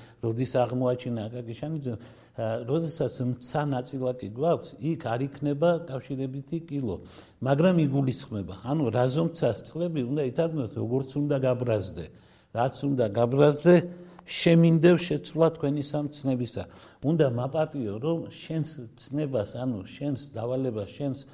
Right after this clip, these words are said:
მოვალეობას, შენს მიმართ ჩემს ვალდებულებებს მე ცვალებადობა, ანუ, ა, ღალ-, სიტყვა ღალატს არ ამბობს, მაგრამ შევცვალეო ამბობს. მა-,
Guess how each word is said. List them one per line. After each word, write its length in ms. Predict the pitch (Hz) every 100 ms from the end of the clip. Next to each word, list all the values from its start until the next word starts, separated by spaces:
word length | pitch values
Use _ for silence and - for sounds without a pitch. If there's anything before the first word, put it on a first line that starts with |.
| - _
მოვალეობას, 560 | - 123 135 131 120 107
შენს 360 | - 160 151 -
მიმართ 520 | 110 139 143 135 123 -
ჩემს 420 | - 143 127 98
ვალდებულებებს 880 | - 110 123 131 139 147 135 113 90 - - -
მე 260 | - 123 139 147 - - -
ცვალებადობა, 1000 | - - 139 143 143 131 131 127 117 107
ანუ, 260 | 117 135 123 - - -
ა, 160 | 117 147 127
ღალ-, 300 | 113 139 147
სიტყვა 320 | 143 156 139
ღალატს 340 | 120 131 131 135
არ 120 | 143
ამბობს, 300 | 151 120 104
მაგრამ 260 | 117 117 90
შევცვალეო 720 | 147 147 - 147 127 110 98 98
ამბობს. 380 | 107 95 - - _ - _ _ -
მა-, 180 | 120